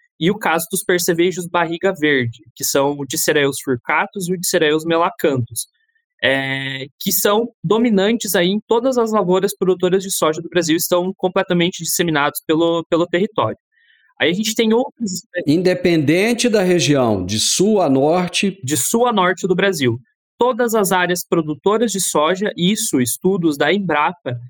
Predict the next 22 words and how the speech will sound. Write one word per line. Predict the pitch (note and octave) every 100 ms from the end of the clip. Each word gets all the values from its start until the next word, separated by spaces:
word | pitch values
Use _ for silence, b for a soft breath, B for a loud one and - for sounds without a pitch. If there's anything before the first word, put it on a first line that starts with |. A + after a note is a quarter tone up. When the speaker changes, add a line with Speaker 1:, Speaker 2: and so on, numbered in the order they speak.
| B B
Speaker 1:
já | B2 D#3+ D#3+
lá | D#3+ F3+ A#3
de | G#3+ F#3+
dois | E3+ E3+
mil | F3+ A3
e | G#3+
nove | E3+ F#3 G3
já | F3+
indicavam | F#3+ F#3 G3 F#3+ D#3+ F#3+ G3
que | F#3
essa | F3+ -
população | F3+ E3+ E3+ D#3 - F#3+ A3+ A3
estava, | - F3 E3+ F#3 D#3+ _ - D#3+
é, | D#3 D3 C#3+ C#3+
disseminada | C3 F#3+ - F3 D#3 D#3+ F3 F#3
por | E3+ E3+
todas | G#3+ G#3+ A3
as | F#3
regiões | F3+ E3+ E3+
produtoras | - F#3 F3+ F3+ - D#3+ E3+ E3+
do |
Brasil. | D#3+ E3+ E3